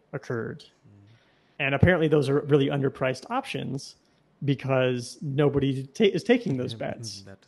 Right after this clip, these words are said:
Speaker 1: And so we made a ton of money during the eighty-seven, uh, crash.
Speaker 2: Mm.
Speaker 1: And so the, the thing that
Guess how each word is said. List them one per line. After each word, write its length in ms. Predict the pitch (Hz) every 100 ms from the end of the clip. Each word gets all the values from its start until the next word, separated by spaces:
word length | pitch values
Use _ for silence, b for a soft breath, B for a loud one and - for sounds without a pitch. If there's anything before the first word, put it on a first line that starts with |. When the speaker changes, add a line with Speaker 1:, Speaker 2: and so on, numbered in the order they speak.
| -
Speaker 1:
And 80 | 156
so 80 |
we 100 | 190 180
made 260 | 170 202
a 60 | 190
ton 300 | - 185 202
of 80 | 180
money 500 | 190 220 147 151 156
during 180 | 160 156
the 80 |
eighty-seven, 840 | 156 151 151 - 135 123 131 127 127 b b _ _ -
uh, 480 | 131 131 - - 170 233 _ _ _
crash. 640 | 202 277 139 - - - -
Speaker 2:
Mm. 40 | 104 104 107 _
Speaker 1:
And 320 | 151 147 147 139
so 600 | - 156 147 147 139 - _ _ _ _ _ _ -
the, 180 | 165 165
the 180 | 156 156
thing 220 | 226 233
that 220 | 170